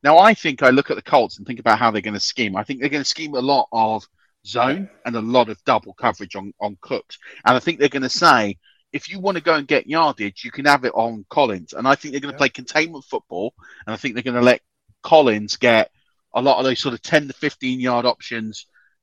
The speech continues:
Speaker 1: Because the
Speaker 2: Yeah.
Speaker 1: other thing with the Texans is there's no real tight end. People talk about Brevin
Speaker 2: Yeah.
Speaker 1: Jordan. They try to trade him.
Speaker 2: They've
Speaker 1: They've now
Speaker 2: signed
Speaker 1: just
Speaker 2: O J
Speaker 1: signed
Speaker 2: Howard.
Speaker 1: They've just signed O J Howard, but they've just signed him,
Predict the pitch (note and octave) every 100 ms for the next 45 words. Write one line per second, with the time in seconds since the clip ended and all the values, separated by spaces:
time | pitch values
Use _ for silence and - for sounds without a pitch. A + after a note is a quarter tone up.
0 | _ D3 F3+ C#3 G3+ G3 D#3+ C#3+ G3 -
1 | D3 B2+ B2 C3+ D#3+ D#3+ D3 - D3 B2+
2 | C#3 G#2+ E2+ _ _ _ E3 E3 D#3+ D#3+
3 | - D3 C3+ D3 C#3 C3 C#3+ C3+ A#2 -
4 | C#3+ - - C#3+ C3+ D3 C3+ - - C#3+
5 | C#3+ A#2+ C3+ D#3 D3 C3+ D3 D#3 D3+ B2
6 | C3 - - - - A2+ - D3 - D3
7 | C#3+ C#3 C3+ C#3+ C#3+ C3 G2+ A2 - -
8 | F3 - F3 D#3 A#2